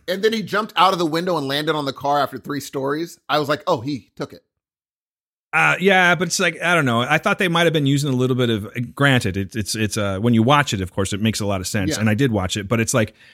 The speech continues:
Speaker 2: they were taking some liberties with him in the first place. Like on that one scene on the train when he's fighting all the super soldiers. Like, he held his ground pretty
Speaker 1: Yeah.
Speaker 2: goddamn good.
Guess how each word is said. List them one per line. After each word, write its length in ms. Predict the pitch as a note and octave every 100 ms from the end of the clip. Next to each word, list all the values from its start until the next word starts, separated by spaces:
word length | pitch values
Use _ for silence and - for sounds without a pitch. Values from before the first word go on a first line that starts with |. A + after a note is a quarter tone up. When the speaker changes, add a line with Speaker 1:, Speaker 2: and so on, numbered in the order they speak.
| _ _ -
Speaker 2:
they 140 | D#3+
were 100 | G3
taking 300 | F3 F3 D#3+
some 160 | C#3+ C#3+
liberties 340 | C#3+ C3+ A#2+
with 120 | G#2+ A2+
him 160 | A#2+
in 60 | G#2
the 80 | F#2
first 360 | - B2 A2+
place. 260 | - F2 -
Like 160 | A2+ B2
on 80 |
that 180 | A#2 G#2+
one 200 | A#2+ A#2+
scene 220 | A#2 B2
on 120 | A2 G2+
the 80 |
train 440 | F2+ - A#2 F#2 D#2+ _
when 120 | A2+
he's 120 | A2+
fighting 260 | - B2+ A#2
all 80 | A2+
the 60 |
super 360 | G#2 - C3 A2
soldiers. 380 | G#2 G2+ G2+ G#2+
Like, 140 | G3
he 160 | D4+ D4+
held 200 | A3 F3+
his 140 | D#3+
ground 320 | C#3 D#3 C3
pretty 240 | - F3 C3+
Speaker 1:
Yeah. 220 | A#2 G#2
Speaker 2:
goddamn 260 | G2 G2 F2+
good. 300 | F2+ D#2+